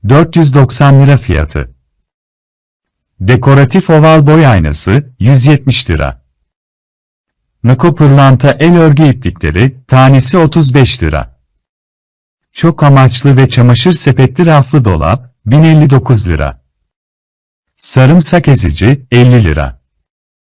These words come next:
Farklı renk seçenekleri ile şal, iki yüz otuz lira.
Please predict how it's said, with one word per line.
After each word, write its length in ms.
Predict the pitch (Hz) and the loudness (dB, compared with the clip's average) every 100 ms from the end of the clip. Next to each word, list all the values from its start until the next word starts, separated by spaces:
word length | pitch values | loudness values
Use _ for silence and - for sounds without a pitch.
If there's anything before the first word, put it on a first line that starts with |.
| _ _ _ _ _ _ - | _ _ _ _ _ _ -2
Farklı 440 | 127 131 131 143 | 0 0 2 2
renk 220 | 147 160 | 2 0
seçenekleri 680 | - 135 135 135 127 135 139 | 0 -2 2 0 0 0 2
ile 240 | 170 107 78 | 2 0 -2
şal, 380 | - 78 123 139 _ | -4 -2 -2 -4 _
iki 220 | 127 123 185 | -6 -2 0
yüz 180 | 170 | 2
otuz 340 | 151 - 117 92 | 0 0 -2 -2
lira. 360 | 76 69 - | -6 -8 -12